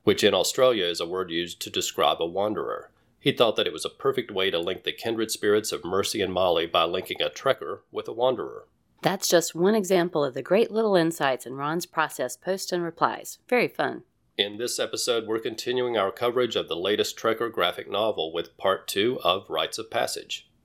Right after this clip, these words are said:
Speaker 2: We hope everyone has picked up their copies because we don't want to spoil the story for anyone. So if you have not,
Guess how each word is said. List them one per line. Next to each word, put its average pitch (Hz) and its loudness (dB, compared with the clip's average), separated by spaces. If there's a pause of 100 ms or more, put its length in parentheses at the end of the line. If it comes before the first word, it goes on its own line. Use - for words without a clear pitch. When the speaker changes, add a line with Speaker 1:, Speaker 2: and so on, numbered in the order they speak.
(200)
Speaker 2:
We 156 8
hope 156 4
everyone 190 0
has 156 -6
picked - -2
up 190 4
their 175 0
copies 170 -2
because 156 -2
we 165 -2
don't 226 4
want 226 -2
to 170 -2
spoil 175 2
the 165 -4
story 156 2
for - -6
anyone. 131 -2 (360)
So - 4
if 143 0
you 147 -4
have 143 -4
not, 175 -2